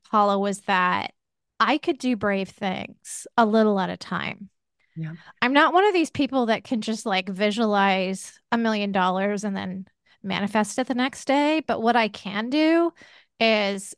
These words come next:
Speaker 1: I can take one small step at a time, and I can just, it's like, courage is a muscle. It was like, by just having fun and practicing with that one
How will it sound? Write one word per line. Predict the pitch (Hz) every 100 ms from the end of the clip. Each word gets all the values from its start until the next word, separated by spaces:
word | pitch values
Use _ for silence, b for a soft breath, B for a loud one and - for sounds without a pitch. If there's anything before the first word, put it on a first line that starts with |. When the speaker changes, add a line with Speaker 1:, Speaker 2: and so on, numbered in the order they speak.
| -
Speaker 1:
I | 208 226
can | - 262
take | 226 226 208 202 -
one | 220 190 196 220
small | 233 226 208
step | 202 - 202
at | 202
a | 190
time, | - 190 180 220 302 359 - b b b b b b -
and | 214 202 202 196 202 202 - - _ _ _ _ _ -
I | 202 208
can | - 233 202 196 190 190 214 - _ _ _ _ _ _ _ _ _ _ -
just, | 240 220 - - _
it's | 247 196 - _ -
like, | 226 -
courage | - 262 233
is | 262 247
a |
muscle. | 226 294 - - 190
It | 220
was | 247
like, | 262 247 - 202
by | 233 214
just | 240 - - _ -
having | 233 285 330
fun | 330 254 226
and | 202
practicing | 247 240 - 220 214 196
with | 180
that | 196 190 269 -
one | 220 214 202 208 233